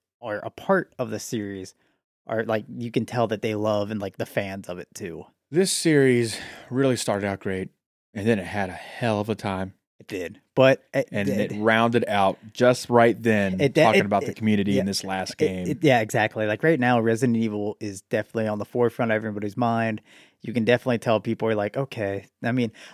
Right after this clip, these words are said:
Speaker 1: a lot of people, like, there are some people that don't like, uh, Biohazard and Village just because they f-,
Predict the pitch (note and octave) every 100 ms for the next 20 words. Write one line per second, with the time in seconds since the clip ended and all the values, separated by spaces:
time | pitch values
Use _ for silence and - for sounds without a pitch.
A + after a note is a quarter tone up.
0 | - F3 G#3+ A3 G#3 F3+ D3 - C#3+ C3
1 | F3+ F3 - G3+ F#3 F3+ C3+ G#2+ A#2+ A#2
2 | - A#2+ A#2 A2+ - _ _ A#2+ A2+ G#2
3 | A#2 A#2+ A#2 A#2+ A#2+ A2+ A2 A2+ A#2 A2
4 | - B2 - B2+ C3 A#2+ C3 A2 -